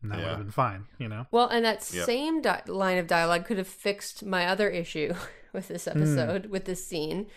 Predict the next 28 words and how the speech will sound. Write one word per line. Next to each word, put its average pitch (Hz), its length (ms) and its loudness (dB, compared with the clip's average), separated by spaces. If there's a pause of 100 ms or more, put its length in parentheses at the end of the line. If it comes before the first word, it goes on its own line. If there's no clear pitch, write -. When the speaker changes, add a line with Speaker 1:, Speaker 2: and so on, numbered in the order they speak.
(400)
Speaker 3:
um, 180 320 6
which 196 260 2
is 170 400 -2 (220)
the 196 80 2
fact 190 260 2
that 190 200 4
Hugh 180 840 -4 (280)
and 160 680 0
Elnor 151 720 4 (500)
don't 185 360 6
Speaker 1:
Mm-hmm. 175 40 -10
Speaker 3:
go 170 240 6
with 165 360 -2
them. - 340 -6 (920)
Speaker 1:
Yes. 104 500 -6 (220)
Speaker 2:
Right. 87 200 -4
Speaker 3:
Hugh 285 500 -2
could - 160 0
Speaker 1:
'Cause 214 80 6
Speaker 3:
kinda 226 180 8
Speaker 1:
supposedly 185 280 10
they 147 120 8
have 156 140 6
to - 60 -2
Speaker 3:
understand, - 160 -6
Speaker 1:
keep 165 140 2
Speaker 3:
but 131 100 -8
Speaker 1:
them, 127 340 2